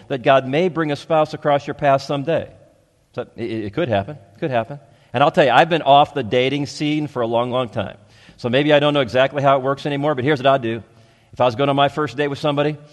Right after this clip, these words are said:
that we'd order up the appetizer at the restaurant, and then while we're waiting for that to come, I'd say, "Hey, w-, do you mind pulling out your Bible, the First Peter chapter three, and let's just go over a few things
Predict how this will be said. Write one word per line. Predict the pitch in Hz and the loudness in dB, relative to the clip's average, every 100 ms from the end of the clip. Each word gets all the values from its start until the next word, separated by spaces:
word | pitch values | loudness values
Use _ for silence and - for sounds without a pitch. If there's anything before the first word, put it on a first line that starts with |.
| - - | -20 -12
that | 113 | -8
we'd | 113 | -4
order | 120 139 | 0 0
up | 151 | 0
the | 165 | 4
appetizer | 156 147 - 139 139 143 | 4 2 2 2 2 -2
at | 131 | -4
the | |
restaurant, | 120 135 139 151 147 143 - | 0 0 0 0 0 -2 -6
and | 117 123 | -4 -2
then | 131 | 0
while | 131 | 0
we're | 123 | 0
waiting | 127 143 | 0 -2
for | 143 | -2
that | 139 139 | 0 0
to | - | 0
come, | 135 | -4
I'd | |
say, | 135 135 | -2 -2
"Hey, | |
w-, | 135 147 | -4 -12
do | 123 185 | -10 -8
you | |
mind | 254 117 101 | -6 -6 -6
pulling | - 117 | -6 -4
out | 104 | -2
your | 90 | -6
Bible, | 85 101 107 104 107 104 - - - | -6 -2 -2 -2 -6 -8 -18 -18 -14
the | |
First | 104 135 120 - | -8 -6 -6 -6
Peter | 131 120 | -4 -4
chapter | 113 123 110 143 | 0 0 0 -4
three, | 117 113 104 101 | -12 -8 -4 -4
and | 101 | -2
let's | 160 | -2
just | 226 - | -4 -4
go | 185 156 | 0 2
over | 156 147 | 2 0
a | |
few | 127 147 | -4 -6
things | - 143 135 135 127 - | -4 -2 0 0 -6 -10